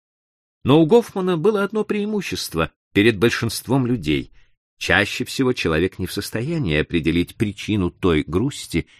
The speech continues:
которая возникает в расцвете его благополучия, той зловещей, той чёрной тени, которая ложится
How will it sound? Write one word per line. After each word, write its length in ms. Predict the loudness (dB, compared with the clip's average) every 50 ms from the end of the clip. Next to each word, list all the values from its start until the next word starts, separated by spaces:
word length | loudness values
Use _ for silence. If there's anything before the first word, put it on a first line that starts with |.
| _
которая 340 | -6 -4 -2 2 4 4 4
возникает 720 | 4 2 2 0 -2 -2 -2 -2 -2 0 0 0 -2 -4 _ _ _ _
в 100 | 2 2
расцвете 720 | 2 2 2 -2 -6 -6 -2 2 4 4 2 2 0 0
его 260 | 2 2 2 2 2 2
благополучия, 920 | 4 2 2 2 0 0 0 -2 -4 -4 -6 -8 -10 -10 -10 -10 -12 -14 _ _ _ _ _ _ _ _
той 320 | 6 8 8 8 4 2 0
зловещей, 960 | -2 0 4 4 4 6 6 6 4 4 2 -4 -6 -6 -4 -4 -4 -6 -2
той 400 | _ 4 4 6 4 4 2 -2 _ _
чёрной 640 | -8 -6 -4 -2 -2 -2 -2 -2 -2 0 -2 -2 -4 _
тени, 640 | -12 0 4 6 6 6 4 4 2 2 0 -2 -4 _ _ _ _
которая 320 | -6 -4 -2 -2 -2 -2 -2
ложится 680 | -4 -4 -6 -4 -4 -4 -4 -4 -6 -4 -4 -4 -4